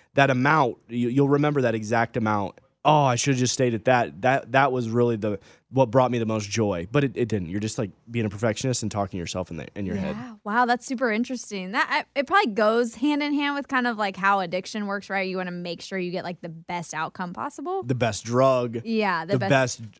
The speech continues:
Speaker 1: uh, alcohol, to get
Speaker 2: Mm-hmm.
Speaker 1: drunk.
Speaker 2: Yeah, wow. I've never thought about it that way. What about in your relationship? Do you feel like you're ever a perfectionist about anything?
Speaker 1: Um, no, no, I mean, I, 'cause Laura does a great, she, like, Baser, she, so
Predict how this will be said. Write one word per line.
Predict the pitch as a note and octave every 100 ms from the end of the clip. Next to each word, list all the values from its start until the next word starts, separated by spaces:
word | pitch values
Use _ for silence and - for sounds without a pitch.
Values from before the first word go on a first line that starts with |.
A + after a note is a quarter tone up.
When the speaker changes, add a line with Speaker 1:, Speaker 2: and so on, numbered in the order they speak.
| A#2
Speaker 1:
uh, | G#2+ G2 F#2+ G2+ _
alcohol, | A2+ C3 C3+ D3 B2+ B2+ A#2+ A#2 A#2 _ _
to | -
get | A2+
Speaker 2:
Mm-hmm. | F#2+
Speaker 1:
drunk. | G#2+ C3 C3+ C3+ - - _ _ -
Speaker 2:
Yeah, | G#3+ G#3+ G3 G#3+
wow. | G3+ G#3+ G#3 G3 _ -
I've |
never | B3 B3+
thought | C#4 A#3
about | B3+ G#3+
it | F#3+
that | F3
way. | E3+ E3+ - _
What | - D4+
about | F4+ D4+
in | C#4+
your | B3+
relationship? | A3 G3+ B3 - A#3+ G3+ -
Do |
you | G#3
feel | G#3+
like | G#3 G3
you're | G3+
ever | G3 F#3
a | D#3
perfectionist | F#3 - G3+ G#3 - A#3+
about | A#3 A#3+
anything? | B3 B3+ B3+ C4+ - _ _
Speaker 1:
Um, | C3+ C#3 C#3 C#3 C#3 C#3 C#3 C#3 C3+ C3 _ _ _ _ -
no, | F#3+
no, | F#3+ A#3+ G3
I | C#3+
mean, | E3
I, | B2+ C#3
'cause | E3+ D3+
Laura | C3 C3 E3+ D3
does | A#2+ A#2
a |
great, | A2 A#2+ A2
she, | -
like, | C#3 B2 -
Baser, | C3 C3+ D#3
she, | C#3 - F#3+ F#3+ - _ _ _
so | - F#3+ E3+